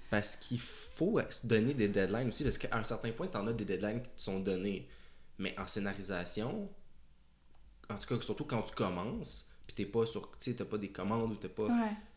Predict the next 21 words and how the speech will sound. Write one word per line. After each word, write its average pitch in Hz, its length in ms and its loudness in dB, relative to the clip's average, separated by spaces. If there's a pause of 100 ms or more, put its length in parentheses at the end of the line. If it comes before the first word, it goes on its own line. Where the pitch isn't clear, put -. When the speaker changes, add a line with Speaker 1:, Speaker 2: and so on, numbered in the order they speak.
(260)
Speaker 1:
faut - 180 -4
que 190 60 -4
tu - 100 -2
te - 80 -8
fixes 147 260 0
tes 113 120 -2
propres 110 280 -2
deadlines. 101 640 0 (720)
Puis 107 320 -2
si, - 320 -4
il - 500 -16 (420)
faut 180 60 2
virer 139 300 6
un 165 100 6
peu 131 160 4
fou 165 380 0
avec 110 260 2
ça, 135 160 0
puis 131 240 -4
se 98 80 -6
dire, « 120 400 2